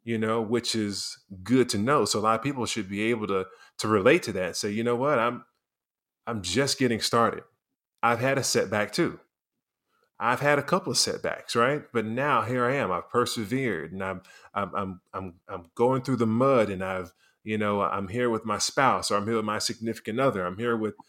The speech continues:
you know, my mother or father, and we're all working to get better.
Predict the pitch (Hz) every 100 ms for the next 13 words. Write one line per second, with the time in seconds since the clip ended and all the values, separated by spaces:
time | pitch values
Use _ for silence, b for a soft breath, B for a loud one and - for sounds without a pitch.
0 | B B 110 107 104 104 113 127 110 95
1 | - 127 131 101 92 95 104 120 104 101
2 | 123 120 95 92 98 90 101 80 - 131
3 | 95 80